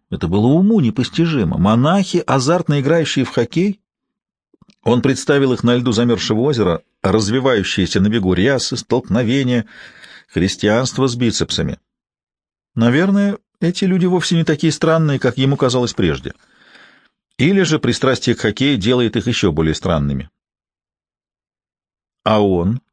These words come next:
спросил старший инспектор. "Что он?" — ответил вопросом на вопрос доктор. "Стал брат Матье уделять больше времени физическим упражнениям?"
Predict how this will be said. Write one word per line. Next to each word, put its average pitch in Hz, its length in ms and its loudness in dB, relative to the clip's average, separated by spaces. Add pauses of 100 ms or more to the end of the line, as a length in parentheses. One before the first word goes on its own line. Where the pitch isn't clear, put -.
(120)
спросил 104 420 -2
старший - 360 0
инспектор. - 500 -4 (880)
"Что 110 340 0
он?" — 71 180 -6 (360)
ответил 90 440 -2
вопросом 90 460 0
на 90 80 0
вопрос 87 300 -2
доктор. 82 380 -2 (1040)
"Стал 226 240 0
брат 160 180 0
Матье 113 300 0
уделять 110 340 0
больше 104 320 0
времени 120 480 0
физическим 113 600 -2
упражнениям?" 110 600 -2